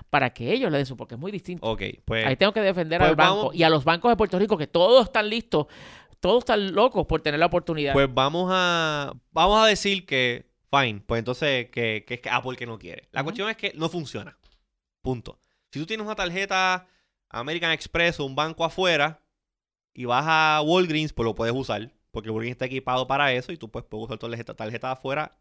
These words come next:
Speaker 2: en tu iPhone.
Speaker 1: Tú puedes utilizar Apple Pay donde quiera que lo acepten Apple Pay y ya no es como antes, que era solamente las cadenas de Estados Unidos. Prácticamente todo el, eh, los sistemas que hay por ahí que aceptan pagos móviles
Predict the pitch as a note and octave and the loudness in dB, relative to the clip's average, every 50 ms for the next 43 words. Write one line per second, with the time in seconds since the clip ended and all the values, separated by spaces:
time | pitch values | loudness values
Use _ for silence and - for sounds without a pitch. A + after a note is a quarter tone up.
0 | _ _ - - A#2 A#2+ B2 - C#3+ B2 G#2+ G2+ - - - A#2+ D3+ G3 F3+ - | _ _ -14 -14 -12 -12 -10 -6 -6 -4 -6 -6 -8 -12 -12 -8 -6 -6 -6 -4
1 | G#3 G#3 A3 G#3+ - - - G3+ - G3+ F3+ F3+ - - F#3+ F3 F3+ F3+ - - | -4 -4 -2 -4 -6 -8 -10 -10 -8 -8 -8 -8 -8 -4 -2 -2 -2 -2 -4 -4
2 | - E3+ F3 - G3 F#3+ F3+ - - F#3 F3+ F3+ E3 E3 D3 C#3+ D3 C#3 - - | -2 -2 -2 -2 -4 -4 -4 -4 -4 -4 -2 -2 -2 -2 -4 -2 -4 -6 -4 -4
3 | D#3 D3+ D#3+ E3 - F3 E3 C#3 E3 E3+ - E3 D#3+ E3 D#3+ F3 E3+ E3 F#3 F3+ | -4 -4 -4 -4 -6 -6 -6 -6 -8 -8 -8 -8 -10 -8 -6 -8 -6 -6 -6 -6
4 | - - C#3 B2 D3+ C#3 C#3+ D#3+ E3 D#3+ - - F3+ E3 E3 D#3+ E3 E3+ E3+ E3+ | -6 -8 -8 -6 -6 -4 -4 -4 -6 -6 -6 -8 -8 -8 -6 -4 -4 -4 -4 -4
5 | E3 - - A#2 A#2 - _ _ _ _ _ _ - - D3 C#3 D3 D#3+ F3 D3+ | -6 -6 -8 -10 -10 -12 _ _ _ _ _ _ -8 -2 0 0 2 2 0 0
6 | E3 E3 E3 E3+ F#3 E3+ E3+ D3+ C#3+ - C#3 C3+ C3 C3+ C#3+ - - D#3 D#3 D3+ | 0 -2 -2 -2 -4 -6 -6 -8 -6 -6 -6 -6 -4 -4 -6 -4 -2 -2 -2 -2
7 | - C#3+ B2+ B2 A#2 - _ _ - _ _ - E3 F3 F#3+ F3+ - E3+ A#3+ A#3 | -4 -4 -4 -4 -4 -6 _ _ -20 _ _ -8 -6 -6 -6 -6 -4 -2 0 0
8 | A#3 A#3+ A3 G3 - D3+ C3+ - - - _ _ _ _ _ _ _ _ _ _ | 2 0 0 -2 -2 -4 -6 -6 -8 -20 _ _ _ _ _ _ _ _ _ _
9 | - - G3+ G#3+ A#3 B3 C4 C4 A3+ C4+ C4+ C4+ C4+ - - A3 A#3 A#3 A3+ A3 | 2 4 6 6 8 8 8 6 6 6 6 6 4 4 2 4 4 4 4 4
10 | G3+ D#3+ G3+ G#3 G3+ G3+ G3 G3 F#3+ F#3+ F#3+ F3 - - F3+ - - G#3+ A3 A3 | 2 2 2 2 4 4 2 2 2 2 0 0 -2 -6 -6 -4 -2 -2 -2 0
11 | - - - - - G#3+ G3 - A3+ A3+ A3 G#3 G#3+ G#3+ A3 A3+ G#3+ - - E3 | -2 -4 -2 -2 -2 -2 0 0 0 0 2 2 0 0 0 -2 -4 -4 -4 -4
12 | D3+ - - G#3 G#3 G#3 - - D3 C#3+ C#3 - - - E3+ F#3 F#3+ A3 G#3+ G3 | -4 -2 -2 -2 -2 -2 -4 -4 -4 -4 -4 -4 0 0 0 2 2 -2 -2 0
13 | G#3 A#3 A3 F#3 D3+ C#3 B2 B2+ B2 B2 - | -2 -2 -2 -2 -2 -4 -4 -6 -8 -10 -14